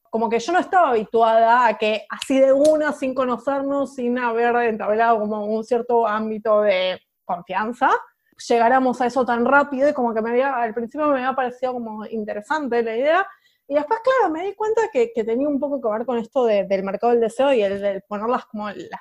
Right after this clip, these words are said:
cartas sobre la mesa. Pero también me parece que eso se tensiona con la idea de lo que estas apps traen al mundo, que es poder discutir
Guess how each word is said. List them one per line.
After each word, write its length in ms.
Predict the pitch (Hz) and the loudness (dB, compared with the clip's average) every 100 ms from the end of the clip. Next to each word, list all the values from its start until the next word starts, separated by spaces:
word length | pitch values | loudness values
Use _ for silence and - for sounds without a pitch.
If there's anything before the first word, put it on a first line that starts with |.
| _ | _
cartas 320 | - 226 233 214 | -2 -2 -2 -4
sobre 240 | 220 196 | -6 -8
la 100 | 196 | -8
mesa. 320 | 202 208 - _ _ | -8 -12 -16 _ _
Pero 180 | 311 320 | -2 0
también 300 | 339 359 415 | 0 -2 -2
me 100 | 427 | -2
parece 480 | 403 349 339 370 311 | -2 -2 -2 -8 -4
que 480 | 277 240 214 - _ _ | -2 0 -2 -8 _ _
eso 480 | - 254 - 294 277 | -6 -6 -4 -6 -6
se 180 | - 226 | -6 -6
tensiona 680 | 226 220 220 269 277 302 294 | -4 -8 -6 -4 -2 -2 -4
con 180 | 233 | -4
la 100 | 226 | -2
idea 300 | 214 220 247 | -2 -2 0
de 480 | 240 226 233 240 240 _ - | 2 4 4 2 -2 _ -2
lo 200 | 208 196 | -2 0
que 100 | 226 | -4
estas 280 | - 269 - 233 - - | -2 -6 -6 -20 -16 -8
apps 540 | - 240 262 - - - _ _ | 0 2 2 -4 -20 -20 _ _
traen 720 | 240 220 214 220 233 247 240 - - | 0 2 2 2 2 0 -4 -12 -10
al 180 | 214 208 | -6 -2
mundo, 720 | 214 233 226 233 254 294 - _ _ | 2 2 4 4 4 0 -10 _ _
que 80 | - | -2
es 140 | 240 - | -2 2
poder 500 | 269 240 220 202 - _ - | 2 4 4 2 -4 _ -4
discutir 920 | 220 233 - 240 226 294 302 311 339 | 0 0 2 0 2 0 2 0 -2